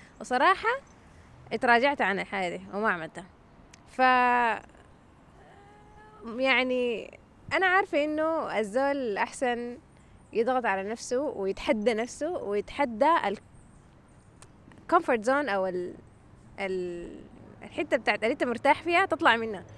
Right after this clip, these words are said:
وإلا ما حتنمو. وممكن أقول لك أنا زولة من الناس اللي ما كنت بعمل الحاجة دي كتير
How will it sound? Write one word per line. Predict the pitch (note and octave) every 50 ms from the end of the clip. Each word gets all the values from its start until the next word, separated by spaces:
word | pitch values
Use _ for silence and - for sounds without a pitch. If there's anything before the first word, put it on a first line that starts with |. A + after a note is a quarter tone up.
| - - - - -
وإلا | - C4+ E4+ F#4+ F#4+ E4+
ما | F4+ G4+
حتنمو. | - - - C4 A#3 G#3 F#3+ F#3 - - - - - - - - - - - -
وممكن | A3 A#3 A#3 A#3+ B3 C#4+ F#4 - F#4+ D#4+
أقول | C#4 A#3+ B3 B3
لك | C#4+ D4 D#4+
أنا | D4+ D4 C#4+
زولة | A#3+ C#4 C#4+ D4 D4
من | C4 A#3+ A3
الناس | G#3+ A3 A#3+ C4+ C#4 -
اللي | C#4 A#3+ G3+ G3 G3 A3
ما | B3+ C#4
كنت | D4+ - D4+ - A#3+
بعمل | A3 G#3+ G#3 G#3 F#3
الحاجة | F3+ G3+ G#3 G3+ F#3+
دي | F#3+
كتير | G3 G3+ F#3 G3 G3 G#3